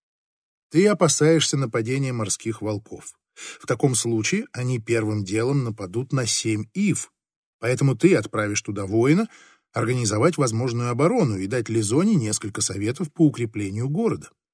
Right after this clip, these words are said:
Посмотрим, насколько дипломатичен окажется Коновар». «У нее уже есть Фиаллах. Он жесткий и гордый человек и не примет советов от мальчишки».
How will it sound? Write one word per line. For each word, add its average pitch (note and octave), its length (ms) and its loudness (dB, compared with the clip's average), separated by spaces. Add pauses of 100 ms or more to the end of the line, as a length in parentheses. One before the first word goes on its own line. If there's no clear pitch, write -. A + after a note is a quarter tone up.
(480)
Посмотрим, G#3 500 2
насколько C#3 400 0
дипломатичен B2 760 -2
окажется G#2+ 480 -4
Коновар». E3 500 -2 (2500)
«У C3 80 -2
нее E3+ 220 12
уже D3 200 10
есть C#3+ 280 8
Фиаллах. B2 560 0 (640)
Он F#3+ 220 6
жесткий C#3 460 6
и - 20 0
гордый C3+ 340 2
человек C3 480 2 (580)
и A#2 100 -2
не D#3 120 8
примет E3 280 8
советов C3 380 0
от G#2 80 -6
мальчишки». A2 480 -4